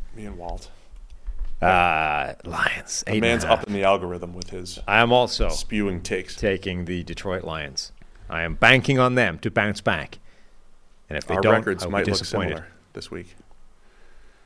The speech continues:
Speaker 1: All right, man, that's it.
Speaker 2: Done.
Speaker 1: Great Thursday. We got football tonight. I'm gonna, uh, I'm going to see Liz tonight.
Speaker 2: Oh.
Speaker 1: Get the, get the hair trimmed up a little bit.
Speaker 2: Get the, you get the color? You just, just the trim?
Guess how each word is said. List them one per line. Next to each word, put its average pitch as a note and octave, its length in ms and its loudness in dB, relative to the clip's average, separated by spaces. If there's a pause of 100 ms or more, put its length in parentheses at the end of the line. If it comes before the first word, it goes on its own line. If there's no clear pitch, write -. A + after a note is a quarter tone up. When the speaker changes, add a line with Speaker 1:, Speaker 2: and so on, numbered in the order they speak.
(400)
Speaker 1:
All B2+ 80 0
right, D#3+ 80 0
man, A#2 160 2
that's B2+ 180 -2
it. F#3 200 -2 (440)
Speaker 2:
Done. A#3 280 8 (1200)
Speaker 1:
Great A#2+ 240 2
Thursday. B2 260 4
We A2 40 2
got G#2 120 0
football B2+ 320 0
tonight. C3 160 0
I'm A#2+ 80 2
gonna, A#2+ 160 6
uh, G2+ 280 4
I'm F#2 80 -6
going A2 160 2
to G2+ 60 -4
see A2 100 0
Liz G#2+ 280 4
tonight. A2+ 360 -2 (480)
Speaker 2:
Oh. D#4+ 260 -2 (360)
Speaker 1:
Get - 120 -10
the, G2 200 -12 (400)
get - 120 -10
the - 60 -4
hair G2+ 180 0
trimmed G#2 300 -2
up G#2 140 0
a G#2+ 40 -4
little G#2 180 -2
bit. A2 240 -2 (600)
Speaker 2:
Get - 200 -2
the, A2 320 0
you A2 80 0 (120)
get F#2+ 100 -10
the G2+ 60 -6
color? D3+ 360 0 (260)
You G2 80 -12
just, F#2+ 220 -12
just - 200 -10
the A#2 80 -2
trim? - 300 0